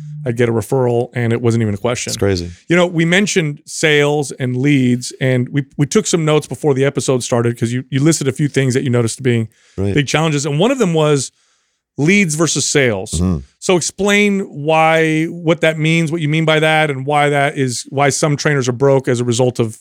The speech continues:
Speaker 1: not understanding the difference between the two.
Speaker 2: Yeah, I think that oftentimes we think about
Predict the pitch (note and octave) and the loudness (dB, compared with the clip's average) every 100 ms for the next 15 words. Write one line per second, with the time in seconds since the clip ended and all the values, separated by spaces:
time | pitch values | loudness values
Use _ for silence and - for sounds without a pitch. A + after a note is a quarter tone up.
0 | - C3+ C3+ C#3+ B2+ - C3 B2 A2+ A#2+ | -6 0 0 0 -2 0 2 2 2 0
1 | A#2 - A#2+ A2 A#2 A#2 _ _ C3 D3+ | -2 -2 -2 -2 -6 -10 _ _ 0 2
2 | C3 D#3 D3+ G#2+ - - - - _ _ | 2 -2 2 2 2 -4 -18 -20 _ _
3 | F#2+ A#2 B2+ A2 G#2 G#2+ G2+ F2 F#2+ G#2 | 0 0 0 -2 0 0 0 -2 0 0
4 | A2 F#2+ F#2 E2+ E2+ E2 E2 - - - | 0 -2 0 0 2 2 -2 -4 -6 -6